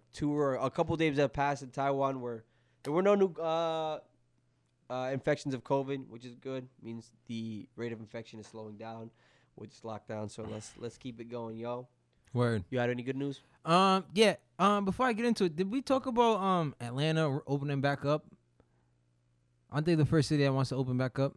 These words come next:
Speaker 2: Is Atlanta?
Speaker 1: Yeah, it's one of those cities in the South. Yeah, I haven't. I actually have. I don't know too much about that.
Speaker 2: So at this time, I think they're about to open it up. So we'll see what the numbers are on,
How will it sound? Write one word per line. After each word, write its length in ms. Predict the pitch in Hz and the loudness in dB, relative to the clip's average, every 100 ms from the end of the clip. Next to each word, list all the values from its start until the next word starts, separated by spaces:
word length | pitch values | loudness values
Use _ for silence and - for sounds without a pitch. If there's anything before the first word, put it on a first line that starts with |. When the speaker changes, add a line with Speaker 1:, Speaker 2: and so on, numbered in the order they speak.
| 67 | -8
Speaker 2:
Is 100 | 113 | -6
Atlanta? 360 | 113 120 131 135 | -2 -2 0 -2
Speaker 1:
Yeah, 140 | 147 147 | -2 -6
it's 120 | 123 | -6
one 180 | 139 160 | -4 -2
of 60 | |
those 140 | 151 - | -4 -4
cities 240 | 131 120 | -6 -6
in 80 | 117 | -10
the 80 | 110 | -12
South. 320 | 104 104 - | -12 -12 -10
Yeah, 220 | 110 107 110 _ _ _ _ _ | -10 -8 -12 _ _ _ _ _
I 120 | 113 | -4
haven't. 180 | 135 139 | -2 -2
I 160 | 120 143 | 0 0
actually 220 | 143 147 | 0 0
have. 140 | 139 135 | 2 2
I 120 | 127 | 0
don't 100 | 131 | -2
know 80 | 127 | -2
too 140 | 120 | -4
much 180 | 113 110 | -8 -8
about 280 | 107 104 101 | -10 -10 -8
that. 100 | 98 | 2
Speaker 2:
So 380 | 143 135 123 - - 139 | 6 6 4 0 -10 -8
at 120 | 127 | -2
this 160 | 143 - | -2 2
time, 220 | 143 131 | 2 4
I 60 | |
think 180 | 123 135 | 2 2
they're 100 | 120 | 0
about 220 | 113 120 | 2 0
to 60 | 117 | 0
open 240 | 117 117 | -2 0
it 100 | 117 | 0
up. 140 | 117 107 | 0 -2
So 100 | 127 | -2
we'll 120 | 156 | 0
see 400 | - 143 127 104 | 0 0 0 -4
what 160 | 127 123 | -8 -4
the 100 | 120 | -2
numbers 340 | 120 123 117 | 0 0 -2
are 80 | 117 | -2
on, 260 | 110 107 | -2 -4